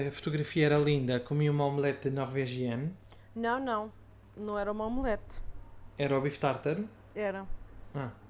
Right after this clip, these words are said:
Speaker 1: Mas pronto, comi uma omelete norvegiana, que é basicamente uma fatia de, de bolo muito fininha, congelado, com merengue muito mole, portanto não é aquele merengue seco do, dos suspiros,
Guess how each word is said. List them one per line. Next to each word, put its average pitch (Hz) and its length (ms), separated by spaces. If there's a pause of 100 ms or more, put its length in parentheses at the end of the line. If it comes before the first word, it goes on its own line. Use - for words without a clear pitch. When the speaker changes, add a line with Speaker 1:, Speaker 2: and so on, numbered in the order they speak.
(400)
Speaker 1:
Mas 147 120
pronto, 101 300
comi 160 200
uma 165 160
omelete 165 320
norvegiana, 147 840
que 147 240
é 120 240
basicamente 127 840
uma 139 120
fatia 143 400
de, 123 240 (420)
de 135 360
bolo 127 420
muito 127 300
fininha, 127 640 (600)
congelado, 127 760 (960)
com 147 300
merengue 135 800
muito 143 380
mole, 131 380
portanto - 240
não 127 140
é 123 80
aquele 123 280
merengue 123 480
seco - 380 (100)
do, 113 280
dos 117 240
suspiros, 127 760